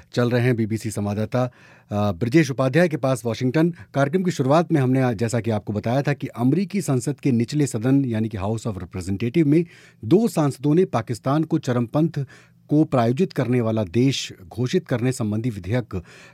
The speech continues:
का प्रस्ताव किया है। ब्रजेश, आपसे बात हम कर रहे थे और बात पूरी नहीं हो पाई थी। हमने आपसे ये पूछा था, ये दो सांसद कौन हैं और विधेयक के प्रावधान क्या हैं?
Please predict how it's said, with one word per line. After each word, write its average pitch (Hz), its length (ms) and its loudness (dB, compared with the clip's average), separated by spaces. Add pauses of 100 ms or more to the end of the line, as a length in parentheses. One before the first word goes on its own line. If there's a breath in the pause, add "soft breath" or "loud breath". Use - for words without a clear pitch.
(140 loud breath)
का 123 80 2
प्रस्ताव 120 440 0
किया 110 240 -2
है। 117 100 0 (480 loud breath)
ब्रजेश, 180 340 4 (140)
आपसे 135 280 0
बात 151 220 2
हम 165 100 0
कर 160 160 0
रहे 170 160 2
थे 180 100 0
और 170 100 2
बात 135 260 2
पूरी 139 200 4
नहीं 165 140 6
हो 165 100 6
पाई 127 200 0
थी। 196 220 -4 (140)
हमने 156 160 4
आपसे 190 220 0
ये 202 80 -2
पूछा 165 260 -4
था, 190 100 -4
ये 190 120 2
दो 156 260 0
सांसद 156 460 -2
कौन 156 240 4
हैं 135 240 2
और 135 220 0
विधेयक 123 300 0
के 160 100 0
प्रावधान 123 440 0
क्या 90 160 -8
हैं? - 200 -16